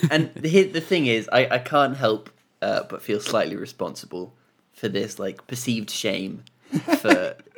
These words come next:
Speaker 1: <laughs>
Speaker 2: the games you play, and, and that is, like, the last thing I wanna do. I, I
Speaker 1: Mm.
Speaker 2: don't want you to feel,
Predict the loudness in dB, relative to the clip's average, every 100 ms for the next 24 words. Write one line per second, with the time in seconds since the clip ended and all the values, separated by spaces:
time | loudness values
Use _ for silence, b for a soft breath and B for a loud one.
0 | -20 -20 -20 -18 -8 0 2 2 -2 -8
1 | -10 -8 -4 -4 -2 -2 4 6 4 2
2 | -2 -2 4 6 6 2 -6 -4 -4 -4
3 | -4 -2 -2 -4 -2 -2 2 2 2 -2
4 | -4 -6 -8 -12 -6 -4 -4